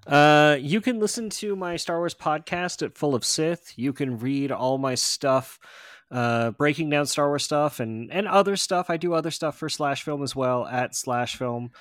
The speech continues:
Uh, and you can find me at swankmotron dot com, where I'm writing books and doing all kinds of other stuff and, um, just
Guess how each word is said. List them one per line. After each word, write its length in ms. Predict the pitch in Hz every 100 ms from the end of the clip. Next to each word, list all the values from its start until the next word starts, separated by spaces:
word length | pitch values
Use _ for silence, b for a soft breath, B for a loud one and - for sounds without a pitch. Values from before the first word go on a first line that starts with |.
| B B B -
Uh, 400 | 123 123 123 127
and 400 | 135 135 135 127
you 120 | 139
can 120 | 147
find 220 | 127 147
me 80 | 143
at 60 | 127
swankmotron 1080 | - - 123 139 143 143 135 - 139 135
dot 240 | 135 131 -
com, 380 | 143 135 151 143
where 160 | 120
I'm 320 | 117 117 117
writing 340 | 113 123 131 123
books 340 | 131 143 -
and 180 | 131 113
doing 200 | 131 131
all 120 | 131
kinds 280 | 127 139 127
of 80 | 127
other 180 | 127 135
stuff 440 | - 147 160 -
and, 280 | 110 107 113 b b b b b b _
um, 460 | 117 117 117 117 117
just 260 | - 113